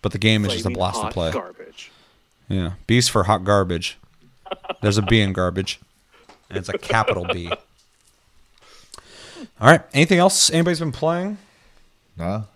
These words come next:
Speaker 1: That was a very long what we've been playing, but we've been catching up. We are an hour and eight minutes into recording,
Speaker 3: Honestly,
Speaker 1: so
Speaker 3: we had
Speaker 1: let's
Speaker 3: a couple weeks there.
Speaker 1: let's get the fuck into this episode. Um, let us know in the comments,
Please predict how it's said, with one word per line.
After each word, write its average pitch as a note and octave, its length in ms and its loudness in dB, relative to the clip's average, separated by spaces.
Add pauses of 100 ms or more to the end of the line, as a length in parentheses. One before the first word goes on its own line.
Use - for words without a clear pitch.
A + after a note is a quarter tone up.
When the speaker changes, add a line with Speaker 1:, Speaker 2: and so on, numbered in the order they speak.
(760)
Speaker 1:
That - 80 -12
was A2 80 -4
a G2 40 -2
very G#2 300 -2
long G#2 400 -2
what F#2+ 80 -6
we've G2 100 -10
been F#2+ 100 -6
playing, F#2 360 -4
but F2 80 -4
we've F#2 200 -8
been E2+ 140 -8
catching G#2 480 -4
up. E2+ 380 -4
We G#2 120 -2
are F#2+ 160 0
an F2 120 -8
hour G2+ 240 -2
and F2+ 80 0
eight G2 160 0
minutes G2+ 300 -4
into B2 500 -4
recording, D3+ 540 -2
Speaker 3:
Honestly, D3 160 -4
Speaker 1:
so - 60 -2
Speaker 3:
we A#2+ 40 2
had C3 80 4
Speaker 1:
let's C3+ 120 -6
Speaker 3:
a - 40 -10
couple D#2 180 -12
weeks D#2 280 -12
there. D#2 220 -10 (180)
Speaker 1:
let's B2+ 180 -2 (160)
get D3 240 0
the A#2+ 80 -2
fuck - 420 -2
into B2+ 220 0
this G2 260 -4
episode. G2 840 -6
Um, G#2 500 2
let C#3 120 6
us - 60 0
know D3+ 180 8
in F#3 180 4
the E3 60 2
comments, G#2 520 0